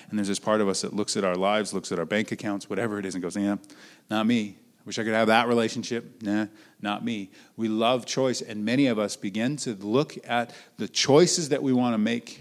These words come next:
in our lives and feel like we don't have any power over them because we don't have enough stuff, money, resources. And here's why this passage of Scripture is so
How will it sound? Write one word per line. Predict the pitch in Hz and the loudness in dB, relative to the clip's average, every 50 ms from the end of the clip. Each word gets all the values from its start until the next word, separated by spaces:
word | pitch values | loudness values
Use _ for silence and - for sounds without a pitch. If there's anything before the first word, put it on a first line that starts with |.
| - - | -4 -4
in | 107 | -2
our | 104 101 101 | -2 -4 -4
lives | 98 95 98 101 92 - | -4 -4 -6 -6 -8 -12
and | 101 92 | -14 -12
feel | - - 104 | -10 -6 -6
like | 98 95 95 - | -4 -4 -6 -6
we | 101 98 | -8 -6
don't | 92 107 101 104 98 - | -4 -4 -4 -4 -6 -8
have | - - 104 101 104 101 - - - _ _ _ _ _ _ - | -8 -6 -4 -4 -4 -6 -10 -14 -20 _ _ _ _ _ _ -12
any | 101 101 98 | -10 -10 -10
power | - - 101 101 101 101 98 101 98 92 - - _ _ _ _ _ - | -6 -2 -2 0 0 0 -4 -6 -8 -10 -14 -18 _ _ _ _ _ -8
over | 170 160 131 | -6 -4 -2
them | 107 98 92 95 | -4 -4 -4 -6
because | 98 92 - 104 90 87 | -8 -8 -10 -12 -10 -6
we | 98 101 | -6 -4
don't | 95 98 98 85 | -4 -4 -6 -6
have | 82 98 95 95 95 92 - - - - | -6 -6 -6 -6 -8 -10 -16 -20 -16 -14
enough | 95 95 92 - | -12 -12 -10 -12
stuff, | - - - 123 120 117 - - - | -10 -6 -4 -4 -4 -4 -6 -10 -8
money, | 104 104 107 107 104 101 98 92 _ _ _ _ | -6 -4 -4 -4 -4 -6 -8 -12 _ _ _ _
resources. | 104 101 - - 107 95 90 - 107 95 90 - - - _ _ _ _ _ _ _ _ _ _ _ _ _ _ _ _ _ _ _ _ _ _ _ _ _ _ _ _ _ _ _ _ _ _ _ _ _ _ _ _ _ _ _ _ _ _ _ _ _ _ _ | -8 -6 -6 -6 -6 -8 -8 -8 -10 -12 -12 -14 -16 -18 _ _ _ _ _ _ _ _ _ _ _ _ _ _ _ _ _ _ _ _ _ _ _ _ _ _ _ _ _ _ _ _ _ _ _ _ _ _ _ _ _ _ _ _ _ _ _ _ _ _ _
And | 104 92 | -14 -8
here's | 80 110 131 127 | -4 -2 -2 0
why | 131 127 120 113 | 2 2 2 0
this | 107 101 - | -2 -4 -4
passage | - 104 95 92 107 104 90 | -6 -6 -6 -6 -6 -8 -8
of | 92 85 | -8 -8
Scripture | - 135 117 - - 90 | -8 -8 -8 -8 -10 -10
is | 80 - | -10 -10
so | - 95 92 87 80 | -8 -8 -8 -10 -10